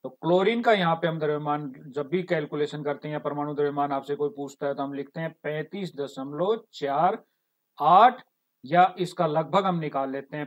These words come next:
पैंतीस दशमलव पाँच। ये बात होगी बेटा हमारी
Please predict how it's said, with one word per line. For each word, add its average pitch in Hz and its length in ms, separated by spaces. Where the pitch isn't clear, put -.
पैंतीस 143 440
दशमलव 139 540
पाँच। 120 560
ये 165 100
बात 170 200
होगी 160 200
बेटा 151 320
हमारी 143 320